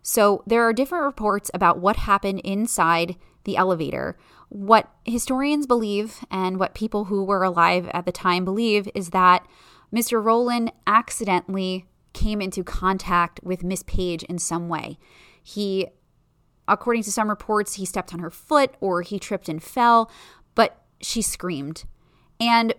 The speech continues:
part of the reason, I'm sure, why she screamed is because of the demonization of black men in American media. We can't forget that this is about the time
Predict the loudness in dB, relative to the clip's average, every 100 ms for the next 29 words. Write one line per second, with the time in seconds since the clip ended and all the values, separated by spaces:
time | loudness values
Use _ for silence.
0 | -4 -2 2 2 2 0 0 0 -2 _
1 | -4 -2 0 2 4 6 4 2 -8 -6
2 | -4 -2 -2 -4 -6 -4 2 2 2 -2
3 | 0 0 0 -8 -20 -8 -4 -2 0 0
4 | 0 -2 -2 -2 -2 -4 -6 -2 2 2
5 | 0 -2 0 0 0 -2 0 0 -2 -4
6 | -4 -2 0 0 -2 -4 -10 -20 -6 -4
7 | 0 0 0 -6 2 2 2 2 2 2
8 | -8 _ 0 0 2 -2 2 2 2 0
9 | -2 -2 0 0 -2